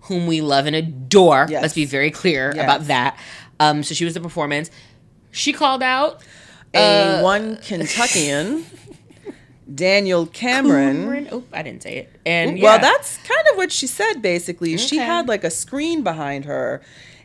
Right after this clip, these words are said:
Speaker 2: And during her performance, the screen changed a couple times. So it starts out with, "Daniel Cameron is no different." Next screen. Then the sellout Negroes. Next screen. That sold our people into slavery.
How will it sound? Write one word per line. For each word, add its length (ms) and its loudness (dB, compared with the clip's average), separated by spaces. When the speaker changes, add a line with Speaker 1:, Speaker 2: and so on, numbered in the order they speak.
Speaker 2:
And 580 -4
during 240 -2
her 80 -4
performance, 520 -6
the 120 -16
screen 360 -8
changed 340 -6
a 40 -8
couple 180 -4
times. 260 -4
So 80 -4
it 100 -6
starts 240 -4
out 140 -2
with, 340 -6
"Daniel 320 -2
Cameron 400 -4
is 140 -4
no 200 -2
different." 680 -6
Next 260 0
screen. 440 -8
Then 160 0
the 80 0
sellout 460 0
Negroes. 720 -2
Next 300 -4
screen. 420 -8
That 200 -2
sold 280 -2
our 100 0
people 340 -8
into 220 -8
slavery. 580 -10